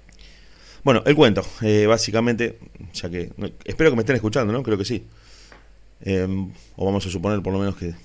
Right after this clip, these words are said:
que están escuchando. Eh, habíamos ido por dos lugares. Por el lugar de lectores, ustedes como lectores, disfrutando del, del texto. Y después como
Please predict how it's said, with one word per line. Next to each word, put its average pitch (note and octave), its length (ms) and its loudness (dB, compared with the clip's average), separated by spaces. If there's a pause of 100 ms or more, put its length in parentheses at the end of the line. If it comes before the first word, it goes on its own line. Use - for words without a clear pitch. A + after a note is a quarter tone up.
(160)
que - 80 -16
están F#2 140 -6
escuchando. A2 500 -6 (920)
Eh, G2 240 -2
habíamos A2+ 400 -2
ido A2+ 200 0
por G2+ 240 -6
dos G2+ 200 -4
lugares. F2 420 -2
Por - 180 -6
el F#2 40 -6
lugar A#2 180 0
de C3 100 0
lectores, C#3 680 2 (380)
ustedes A2 280 0
como F#2 160 -4
lectores, G#2 560 -2
disfrutando F2+ 580 -4
del, E2 360 -10
del E2+ 160 -8
texto. A2+ 500 -8 (1120)
Y A#2 80 -2
después A#2 420 0
como A2+ 460 2